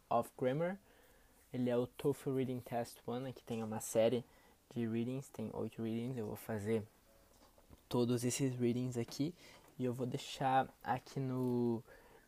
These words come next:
link da descrição desse podcast o site que eu tô usando pra que, se vocês tiverem interesse, vocês façam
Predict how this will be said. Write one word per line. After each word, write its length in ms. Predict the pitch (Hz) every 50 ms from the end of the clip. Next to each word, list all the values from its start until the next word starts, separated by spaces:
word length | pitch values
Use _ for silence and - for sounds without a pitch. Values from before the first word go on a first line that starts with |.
| -
link 300 | - 117 117 123 120 -
da 80 | 110 113
descrição 500 | 117 110 - - - - - - - 110
desse 220 | 110 107 - -
podcast 720 | - - 113 113 110 - - - - - - - - - -
o 80 | 165 170
site 380 | 165 - - 165 165 156 -
que 60 | - -
eu 80 | 160
tô 160 | 156 - 156
usando 320 | 147 139 135 131 131 135 135
pra 120 | 127 127
que, 80 | 117 - -
se 80 | -
vocês 160 | - 127 120
tiverem 320 | - - 117 117 110 113 117
interesse, 480 | 117 - - 110 110 110 110 - - -
vocês 280 | - - - - - -
façam 480 | - - - 110 113 - - 120 117